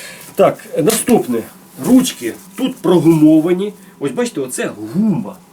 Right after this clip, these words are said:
Наскільки вона товста і довговічна, це складно сказати. А, е, гума в таких речах, вона дуже, має бути дуже товстою, або її не має бути. Тому що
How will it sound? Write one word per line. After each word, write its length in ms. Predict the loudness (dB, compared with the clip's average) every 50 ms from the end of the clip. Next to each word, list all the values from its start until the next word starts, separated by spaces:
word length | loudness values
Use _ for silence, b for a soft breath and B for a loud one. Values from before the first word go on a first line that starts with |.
| b b b b b b b b -8
Наскільки 500 | -8 -8 -6 -4 -4 -4 -4 -4 -6 -4
вона 240 | -2 0 0 0 0
товста 680 | -2 -4 -6 -6 -6 -8 -6 -4 -2 -2 -2 -2 -4 -8 -16 -8 -4
і 80 | -2
довговічна, 760 | 0 2 2 2 2 2 0 2 2 0 0 0 -2 -4 -6 -6
це 240 | -4 -4 -4 -4
складно 480 | -4 -6 -6 -2 -2 -2 -2 -2 -6 -8
сказати. 560 | -8 -8 -8 -6 -4 -4 -6 -6 -6 -10 -12 -12 B B B B B B B B B B
А, 240 | 0 2 2 2 0 -2 -12 -20 -20 -14 -6 -2
е, 440 | 0 0 2 2 2 2 2 2
гума 480 | 0 0 0 2 2 4 4 2 2 0
в 180 | -2 -8 -16 -8
таких 340 | -8 -8 -6 -4 -6 -6 -6
речах, 440 | -8 -8 -4 -2 0 0 0 -2 -2
вона 280 | -4 -2 0 0 0 -2
дуже, 480 | -2 -4 -4 -4 -4 -2 -2 -2 -2 0
має 320 | -2 -2 0 0 0 0 0
бути 300 | -2 -2 -2 -2 -2 -4
дуже 520 | -4 -4 2 4 6 6 6 4 2 -4
товстою, 480 | -4 -6 -8 -8 -4 2 2 2 4 4
або 280 | 0 2 2 4 4 4
її 340 | 4 4 2 2 2 0 0
не 280 | 0 0 2 2 2
має 300 | 4 4 4 4 4 2
бути. 340 | 0 0 -2 -4 -4 -6 -8
Тому 260 | -4 -2 0 0 0
що 280 | -2 0 -2 -2 -2